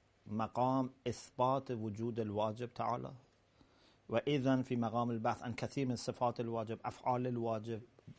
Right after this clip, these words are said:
حول معرفة الممكنات. بحث العلية بحث مهم جدًا.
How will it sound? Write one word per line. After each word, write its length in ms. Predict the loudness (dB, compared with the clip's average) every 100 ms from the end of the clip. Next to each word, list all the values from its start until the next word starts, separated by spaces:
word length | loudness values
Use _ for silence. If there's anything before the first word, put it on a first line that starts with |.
| -12
حول 600 | 2 4 6 6 6 4 -2 -20 _ -10
معرفة 960 | -6 -2 0 0 0 -2 -2 -2 -2 -4 -10 -20 _ 2
الممكنات. 640 | 6 6 4 2 2 -2 -6 -14 _ _ -14 -10 0
بحث 280 | 2 2 0
العلية 680 | 0 4 4 4 2 4
بحث 400 | 4 4 2 2
مهم 680 | 2 2 4 6 6 6 4
جدًا. 380 | 6 4 2 -8